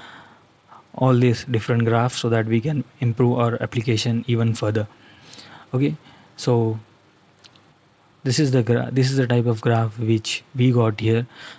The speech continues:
and we got three different types of issue, that is C P U usage,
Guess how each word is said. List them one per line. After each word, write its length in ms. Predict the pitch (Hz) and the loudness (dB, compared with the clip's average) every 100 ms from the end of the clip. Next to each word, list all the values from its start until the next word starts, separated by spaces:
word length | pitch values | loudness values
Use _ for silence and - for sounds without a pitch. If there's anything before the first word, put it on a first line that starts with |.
| - | -6
and 160 | 117 117 | -2 2
we 100 | 117 | 2
got 200 | 113 117 - | 2 -2 0
three 120 | 135 | 2
different 320 | 127 123 117 | 2 2 0
types 300 | 113 110 - | 0 -2 0
of 160 | 117 - | -4 0
issue, 280 | 123 107 107 | 0 0 0
that 180 | 110 | 0
is 100 | 113 | -2
C 220 | - - 127 | -4 -2 -2
P 160 | - | 0
U 60 | 127 | 0
usage, 580 | 123 117 123 123 113 | 2 0 0 0 -2